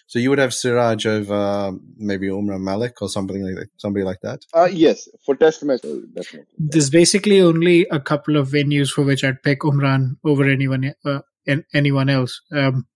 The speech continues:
Speaker 3: Perth, Gabba, and maybe Newlands in South Africa or Centurion. So three, arguably four
Speaker 2: Yeah.
Speaker 3: venues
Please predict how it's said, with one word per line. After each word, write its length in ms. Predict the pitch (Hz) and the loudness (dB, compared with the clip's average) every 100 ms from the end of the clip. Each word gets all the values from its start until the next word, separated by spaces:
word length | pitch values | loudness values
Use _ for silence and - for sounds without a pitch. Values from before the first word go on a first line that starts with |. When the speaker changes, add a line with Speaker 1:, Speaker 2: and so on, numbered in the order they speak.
| _ _ _ - | _ _ _ 2
Speaker 3:
Perth, 400 | 165 175 175 - _ _ _ _ _ _ _ 147 | 6 6 2 -16 _ _ _ _ _ _ _ -2
Gabba, 460 | 147 147 160 156 151 _ _ _ _ _ _ | 0 2 2 0 -2 _ _ _ _ _ _
and 260 | 156 160 151 | 0 2 2
maybe 260 | 151 143 147 | 2 2 0
Newlands 500 | 147 139 135 131 135 | 2 2 2 0 -2
in 100 | 131 | -2
South 180 | 135 127 | -2 -4
Africa 500 | 123 131 - 131 - | -4 -6 -8 -10 0
or 120 | 170 160 | 2 4
Centurion. 580 | 160 147 151 131 120 | 2 2 0 -2 -6
So 140 | 117 120 - | -12 -16 -2
three, 180 | 180 175 | 4 6
arguably 460 | 156 156 151 143 147 | 6 2 -2 -4 -4
four 260 | 139 131 | -6 -4
Speaker 2:
Yeah. 100 | 135 135 | -2 0
Speaker 3:
venues 240 | 135 | -2